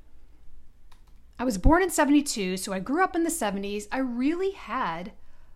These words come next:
what I think was a pretty darn good childhood. Very uneventful, you know. I just remember my big wheel and my Barbies and my bike and,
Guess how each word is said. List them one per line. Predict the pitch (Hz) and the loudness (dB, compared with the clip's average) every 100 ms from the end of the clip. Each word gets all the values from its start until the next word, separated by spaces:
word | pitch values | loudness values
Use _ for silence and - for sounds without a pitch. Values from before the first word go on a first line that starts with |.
| - - - - - | -20 -20 -20 -20 -16
what | 226 220 - | -2 -2 0
I | 202 330 | 0 -2
think | 330 214 190 - | -2 -4 -4 -8
was | 214 277 | -4 -4
a | |
pretty | 285 - - 226 240 | -4 -4 -4 -2 -4
darn | 202 190 196 190 | -4 -2 -4 -4
good | 190 175 160 - - | -6 -8 -12 -16 -12
childhood. | - 240 277 180 175 110 - - - - - - - - 320 | -6 -4 -4 -6 -12 -14 -16 -18 -20 -20 -20 -20 -20 -10 -4
Very | 392 403 | 0 0
uneventful, | 359 381 240 214 233 262 247 247 262 - - | 0 -2 -2 -2 -4 -4 -4 -4 -8 -14 -6
you | 247 | -2
know. | 247 247 254 254 | 0 0 -2 -4
I | - 240 | -4 -2
just | 277 - | -2 0
remember | 254 233 233 247 | 2 2 0 0
my | 277 | 0
big | 226 254 202 | 0 -2 -2
wheel | 247 254 254 | -4 0 0
and | 262 254 | 2 2
my | 277 | 2
Barbies | 220 208 214 214 226 226 196 | 2 2 0 -2 -4 -6 -4
and | 220 | -4
my | 233 247 | -2 -4
bike | 190 196 202 214 - 196 | -2 -2 -2 -4 -6 -6
and, | 190 190 | -4 -4